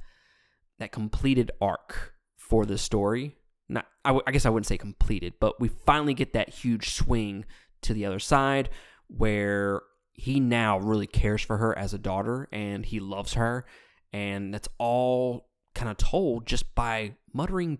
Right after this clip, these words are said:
two words, which is "baby girl." And I think that's a huge power,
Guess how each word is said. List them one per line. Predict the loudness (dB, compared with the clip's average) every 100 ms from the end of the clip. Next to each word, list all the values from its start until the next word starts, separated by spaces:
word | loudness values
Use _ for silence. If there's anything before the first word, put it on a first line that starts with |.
| -2
two | 0 2
words, | 2 2 2 0
which | -4
is | -8
"baby | -4 -4 -4
girl." | -8 -12 -16 _ _ _ _ _ _ _ _ _ _ _ _ _ -6
And | -4
I |
think | -2 -4
that's | -4
a | -6
huge | -6 -2 -2 -2 2
power, | 2 2